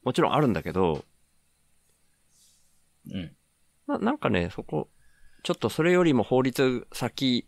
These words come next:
Speaker 1: にありきみたいなのがあったり、あとなんだっけ、ジャ-、ジャスラックだっけ？
Speaker 2: はいはいはい。
Speaker 1: うん、うん、とかで、まあまあ、そこも、その事例によるんだろうけど、
Speaker 2: うん。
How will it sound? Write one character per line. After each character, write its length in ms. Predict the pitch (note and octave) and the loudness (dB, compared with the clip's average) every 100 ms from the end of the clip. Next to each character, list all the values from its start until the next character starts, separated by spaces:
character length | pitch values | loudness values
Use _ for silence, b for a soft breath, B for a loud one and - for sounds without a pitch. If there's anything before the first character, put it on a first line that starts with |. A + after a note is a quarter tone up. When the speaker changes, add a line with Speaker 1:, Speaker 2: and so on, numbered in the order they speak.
| - | -2
Speaker 1:
に 160 | A#2 - | -2 0
あ 100 | A#2+ | 0
り 100 | B2+ | 0
き 240 | - - - | -2 -8 -4
み 140 | G2+ | -4
た 140 | G2+ F#2 | 0 0
い 40 | |
な 100 | F2+ | 0
の 120 | F2 | 0
が 240 | D#2 D2 - _ _ - | -2 -4 -4 _ _ -6
あ 80 | - | -6
っ 60 | - | -2
た 120 | F#2+ | -2
り、 340 | E2+ D#2 C#3 B B B B B _ _ _ _ _ | 0 -2 -6 B B B B B _ _ _ _ _
あ 80 | B2 | -6
と 100 | A2+ | -2
な 120 | B2 | -2
ん 80 | C3 | -2
だ 80 | E2+ | -4
っ 40 | |
け、 200 | - - | -8 -6
ジ 120 | - | -4
ャ-、 80 | C3+ | -4
ジ 100 | - | -4
ャ 40 | D#3+ | -6
ス 120 | B2+ | -6
ラ 100 | G2+ | -10
ッ 40 | - | -12
ク 80 | - | -14
だ 100 | - | -12
っ 40 | - | -12
け？ 260 | - - _ _ _ _ _ _ _ _ _ | -14 -14 _ _ _ _ _ _ _ _ _
Speaker 2:
は 160 | - G2 | -6 -4
い 80 | |
は 140 | E2 F#2+ | -4 -8
い 60 | |
は 160 | E2+ F2+ | -8 -10
い。 120 | F#2 _ _ _ - | -12 _ _ _ -4
Speaker 1:
う 100 | B2 | 0
ん、 420 | A2 F#2+ F#2 - | 2 0 -4 -8
う 380 | - A2+ A#2 A2 | -6 -4 -4 -6
ん、 60 | - | -6
と 100 | - | -4
か 140 | A2 | 0
で、 100 | G2 | 0
ま 200 | - G#2+ | 2 0
あ 40 | |
ま 180 | E2+ F#2 | 0 -2
あ、 40 | F2 | -2
そ 160 | A2 | -2
こ 80 | C3 | 0
も、 240 | B2+ B2+ B B B _ _ _ _ _ _ | 0 0 B B B _ _ _ _ _ _
そ 180 | - A2 | -8 -2
の 120 | A2+ | 0
事 160 | A2 G2+ | 0 2
例 160 | G2+ B2 | 2 4
に 80 | |
よ 100 | A#2 | 2
る 120 | A#2 D3 | 2 0
ん 40 | |
だ 80 | A2 | 2
ろ 120 | E2+ | 0
う 60 | D#2+ | -2
け 120 | D#2+ | -2
ど、 400 | F2+ F2+ D2+ - b b b b b - | 2 2 0 -4 b b b b b -10
Speaker 2:
う 60 | |
ん。 420 | G#2 G2 F#2+ G2+ | -8 -8 -8 -12